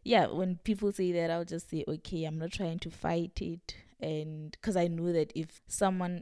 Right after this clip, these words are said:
actually gets to know me, they'll have a different experience of me. And yeah, if someone says, "Ka kganya," it's fine. I won't argue with it. Okay, then question number three is, did you see yourself here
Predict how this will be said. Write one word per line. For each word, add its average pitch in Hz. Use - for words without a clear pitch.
actually 170
gets -
to -
know 156
me, 147
they'll 147
have 175
a 160
different 156
experience 156
of 156
me. 160
And 147
yeah, -
if 202
someone 185
says, 170
"Ka 180
kganya," 156
it's -
fine. 247
I 220
won't 202
argue 170
with 160
it. 165
Okay, 240
then 175
question 196
number 165
three 190
is, 156
did 180
you 175
see -
yourself 196
here 180